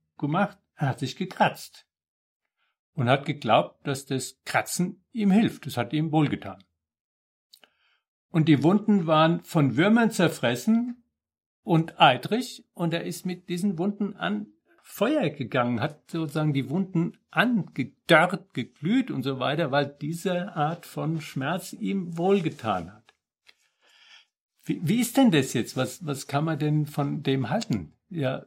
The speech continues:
man kann ihn im Grunde als Gesunder nur bedauern.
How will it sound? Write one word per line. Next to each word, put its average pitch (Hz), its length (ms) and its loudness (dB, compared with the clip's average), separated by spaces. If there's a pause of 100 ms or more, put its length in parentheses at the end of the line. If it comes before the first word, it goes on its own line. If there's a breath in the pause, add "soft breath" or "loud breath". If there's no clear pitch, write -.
man 123 260 -2
kann 135 260 0
ihn 165 220 0
im 117 180 -2
Grunde 156 420 4
als 127 260 2
Gesunder 165 520 0
nur 151 540 2 (420)
bedauern. 196 520 0